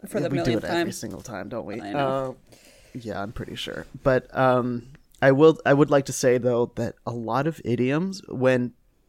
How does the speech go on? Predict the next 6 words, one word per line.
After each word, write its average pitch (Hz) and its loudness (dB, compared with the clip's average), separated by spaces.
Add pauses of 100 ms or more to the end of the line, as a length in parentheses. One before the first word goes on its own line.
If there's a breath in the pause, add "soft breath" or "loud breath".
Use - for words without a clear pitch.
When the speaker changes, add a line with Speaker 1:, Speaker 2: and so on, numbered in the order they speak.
(220)
Speaker 1:
like, 139 2
the, 131 0
the, 113 -2 (640)
like, - -8 (140)
a - -2
scapegoat - -2